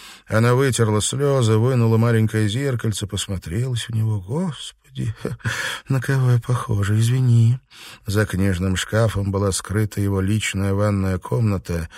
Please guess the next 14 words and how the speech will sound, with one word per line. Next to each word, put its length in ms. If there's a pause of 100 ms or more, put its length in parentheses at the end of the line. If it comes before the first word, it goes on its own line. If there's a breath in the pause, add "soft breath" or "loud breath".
(400 loud breath)
Она 300
прошла 420
туда, 380
чтобы 340
поправить 840
макияж. 1080 (600 soft breath)
Когда 340
она 140
вернулась, 560
он 100
по-прежнему 680
смотрел 600
в 60
окно. 580